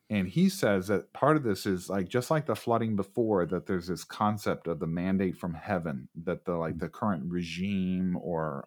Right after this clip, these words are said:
Speaker 1: um, or empire or what, what's a, what's a dynasty,
Speaker 2: Mm.
Speaker 1: uh, can be, lose the mandate from heaven to rule. And so part of the reason that China has a zero covid policy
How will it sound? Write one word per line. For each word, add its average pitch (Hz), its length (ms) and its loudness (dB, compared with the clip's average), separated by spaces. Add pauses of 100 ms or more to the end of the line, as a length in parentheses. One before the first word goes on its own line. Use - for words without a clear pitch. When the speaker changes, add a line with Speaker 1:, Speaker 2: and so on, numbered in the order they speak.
Speaker 1:
um, 73 340 -8 (840)
or 71 160 -4
empire 87 640 0
or 78 160 0
what, 90 240 -4
what's 90 220 -6
a, - 40 -2 (100)
what's 80 180 -6
a - 80 -10
dynasty, 104 600 2 (540)
Speaker 2:
Mm. 78 260 -10 (360)
Speaker 1:
uh, 82 340 2
can 95 340 -2
be, 95 500 0
lose 104 640 2
the 92 80 -2
mandate 90 460 0
from 82 120 -6
heaven 87 320 0
to 87 120 -4
rule. 80 560 2
And 82 180 -2
so 90 220 0
part 101 300 2
of 92 60 -2
the 95 60 -4
reason 90 360 0
that 82 120 -4
China 90 300 -2
has 85 240 -4
a 82 80 -8
zero 87 340 -2
covid 87 340 -2
policy 78 640 -4